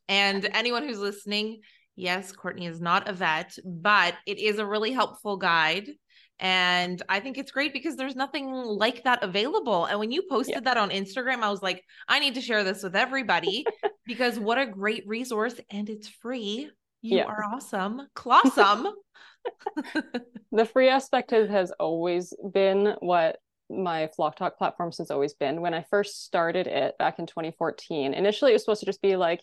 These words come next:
Speaker 2: "Here's my cute little parrotlets," 'cause I had two parrotlets at the time. And, uh, I just wanted to share them. But then as time went on, I realized that parrot care, at least back in four-, twenty fourteen, was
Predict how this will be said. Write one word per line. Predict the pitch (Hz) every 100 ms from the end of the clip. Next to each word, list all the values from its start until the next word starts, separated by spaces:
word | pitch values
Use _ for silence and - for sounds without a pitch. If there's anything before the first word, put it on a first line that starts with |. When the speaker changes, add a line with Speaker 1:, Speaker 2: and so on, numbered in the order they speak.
| _
Speaker 2:
"Here's | 247 254
my | 262 247
cute | - 233
little | 214 214
parrotlets," | 214 190 - -
'cause | - 190
I |
had | 175
two | - -
parrotlets | 185 165 156 -
at | -
the |
time. | 180 - 143 151 - - - -
And, | - 208 202 196 196
uh, | 185 - -
I | 170 156
just | 175 170
wanted | 165
to | 175
share | - 190
them. | 180 156
But | 165
then | 180 185
as | 196
time | 196 214
went | 180 175
on, | 220 233 214
I | 170
realized | 170 180 180 170 170 -
that | 160 156 - _ -
parrot | 214 220
care, | 220 196 175
at |
least | 156 175
back | 180 170
in | 180
four-, | - 175 165 -
twenty | 180 165
fourteen, | 165 - 170 151 156 _ _ -
was | 175 165 160 160